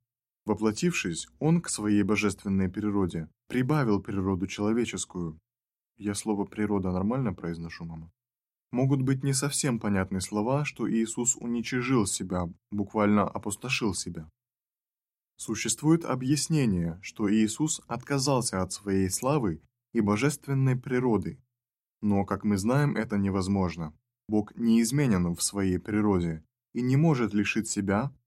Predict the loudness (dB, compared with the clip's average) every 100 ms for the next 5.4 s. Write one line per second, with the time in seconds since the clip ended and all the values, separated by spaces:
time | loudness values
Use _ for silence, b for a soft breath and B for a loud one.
0 | _ -2 0 2 4 2 0 0 0 0
1 | 0 0 0 0 -2 -2 0 0 -2 -2
2 | -4 -4 -6 0 0 0 -6 _ -2 0
3 | 0 0 0 2 2 2 2 0 0 0
4 | -2 -2 0 0 -4 -6 -6 _ _ -4
5 | -2 -2 -4 -10